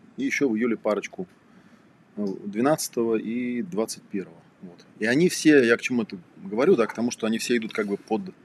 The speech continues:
ну, как сказать, в одной цепочке такой, да, потому что у нас, э, скоро запускается следующие два выездных ретрита. Один из них наз-, он,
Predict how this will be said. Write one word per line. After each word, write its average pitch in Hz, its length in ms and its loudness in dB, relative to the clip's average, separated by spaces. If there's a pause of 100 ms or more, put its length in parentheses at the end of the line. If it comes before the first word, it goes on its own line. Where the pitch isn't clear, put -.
(800)
ну, - 1120 -12
как 110 120 0
сказать, - 220 -12
в 120 60 4
одной 123 200 2
цепочке - 440 4
такой, 90 300 -4
да, 117 200 -2 (540)
потому 110 180 -6
что - 180 -6
у - 20 0
нас, - 420 -4
э, 95 440 -2 (120)
скоро 98 440 -2 (200)
запускается 101 760 -6 (960)
следующие 117 480 6
два 110 140 4
выездных 110 320 -2
ретрита. 180 480 2 (240)
Один 110 400 -2
из 104 100 -10
них 107 180 -4
наз-, 95 180 -12
он, 117 160 -2